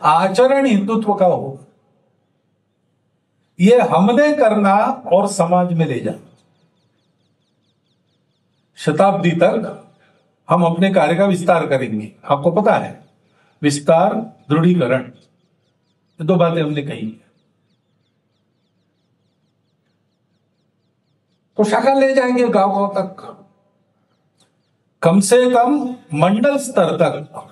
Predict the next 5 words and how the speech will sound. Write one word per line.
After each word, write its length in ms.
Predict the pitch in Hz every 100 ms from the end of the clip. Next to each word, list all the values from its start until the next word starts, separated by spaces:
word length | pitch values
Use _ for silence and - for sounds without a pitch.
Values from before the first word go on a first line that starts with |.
| _
और 640 | 190 240 269 269 262 - - -
शहरों 420 | - 180 180 202 208
में, 200 | 247 214
बस्तियों 560 | 240 233 208 175 139
में 300 | 139 175 -